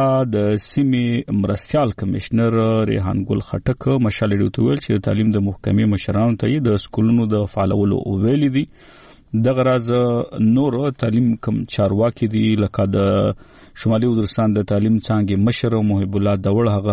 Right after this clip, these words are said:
هم له مشالو سره په خبرو کې د استادانو د کمی مسله ومنله، خو ویې ویل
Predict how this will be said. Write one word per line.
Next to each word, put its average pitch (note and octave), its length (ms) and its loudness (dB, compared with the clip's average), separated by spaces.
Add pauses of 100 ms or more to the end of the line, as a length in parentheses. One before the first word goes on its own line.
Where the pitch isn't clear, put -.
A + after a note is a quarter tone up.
هم B2+ 280 0
له A#2 80 2
مشالو A2 440 0
سره G#2 180 -2
په - 100 -6
خبرو A#2 240 0
کې - 120 -6
د B2+ 40 0
استادانو G#2+ 540 0
د G2 140 -2
کمی G#2 240 2
مسله G#2 420 0 (460)
ومنله، C#3+ 460 2
خو A2 200 -2
ویې C#3+ 160 2
ویل C3+ 140 0